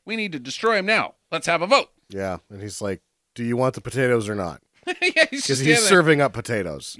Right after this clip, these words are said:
Speaker 1: <laughs>
Speaker 2: which is
Speaker 1: I'm
Speaker 2: what causes the vote.
Speaker 1: You guys are talking about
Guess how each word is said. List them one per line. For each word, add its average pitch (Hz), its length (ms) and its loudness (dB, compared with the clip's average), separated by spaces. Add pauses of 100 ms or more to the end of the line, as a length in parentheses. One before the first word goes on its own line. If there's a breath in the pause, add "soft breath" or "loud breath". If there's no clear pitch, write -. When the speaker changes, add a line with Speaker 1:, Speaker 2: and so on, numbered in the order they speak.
Speaker 1:
<laughs> - 600 -14
Speaker 2:
which 139 160 -2
is 170 60 6
Speaker 1:
I'm 175 60 4
Speaker 2:
what 147 140 4
causes 123 420 2
the 107 80 -6
vote. 90 400 -8
Speaker 1:
You 147 120 -8
guys 202 200 4
are 160 40 -8
talking 160 360 0
about 127 300 2